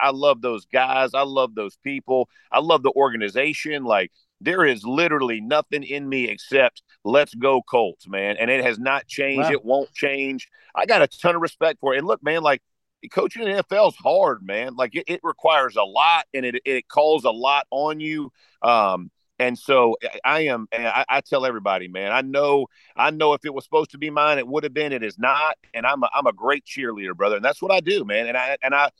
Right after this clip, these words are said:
Speaker 1: I still love the Colts. I hate that, eh, you know, that Richardson got hurt, man. That, that, that was a bummer. But I was really excited to watch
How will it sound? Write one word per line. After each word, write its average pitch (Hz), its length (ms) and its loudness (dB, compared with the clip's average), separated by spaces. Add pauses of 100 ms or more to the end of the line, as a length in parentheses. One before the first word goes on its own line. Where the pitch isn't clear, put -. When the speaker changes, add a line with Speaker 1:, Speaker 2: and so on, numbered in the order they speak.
(180)
Speaker 1:
I 123 140 0
still 147 360 2
love 139 300 4
the 131 80 -2
Colts. 151 480 0
I 180 140 0
hate 156 240 -4
that, 127 180 -6
eh, 139 160 -2
you 127 140 -6
know, 98 160 -2
that 110 180 -4
Richardson 131 420 -6
got 113 260 4
hurt, 131 280 4
man. 127 220 -2
That, 127 180 2
that, 123 240 4 (380)
that 127 200 4
was 127 160 -4
a 123 60 0
bummer. 131 360 2
But 123 120 0
I 131 80 4
was 113 220 -4
really 151 240 -4
excited 143 440 0
to 113 100 -4
watch 131 440 0